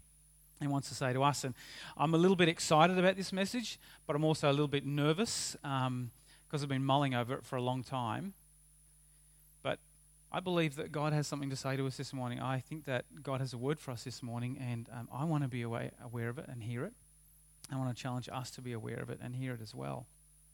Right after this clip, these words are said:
You know, Joel said, um, during the worship a-, and in the prayer time, we were talking about it's a crazy world. You know, and it's crazy to think that God, being God,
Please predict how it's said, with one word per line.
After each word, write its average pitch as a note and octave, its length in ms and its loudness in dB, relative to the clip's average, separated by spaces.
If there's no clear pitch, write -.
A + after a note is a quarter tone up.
You C#3 60 -8
know, C3+ 80 0
Joel C#3+ 300 2
said, C#3 460 0
um, C3 280 -2
during C#3 240 0
the B2+ 80 2
worship C#3+ 400 2
a-, C3 40 -6
and C#3 300 0
in C3+ 80 0
the B2+ 80 -2
prayer D3 200 -4
time, C3+ 160 -6
we C3 60 -2
were C3 60 0
talking D3 220 -6
about C3+ 120 0
it's C#3+ 160 -4
a D#3 40 -4
crazy D3+ 360 -4
world. C3 520 0
You D3 80 0
know, D3+ 60 4
and E3 100 2
it's D#3 80 -2
crazy F3+ 440 6
to D3 120 2
think D#3+ 420 -2
that C#3+ 320 4
God, D#3+ 520 6
being F3 200 6
God, D3 460 6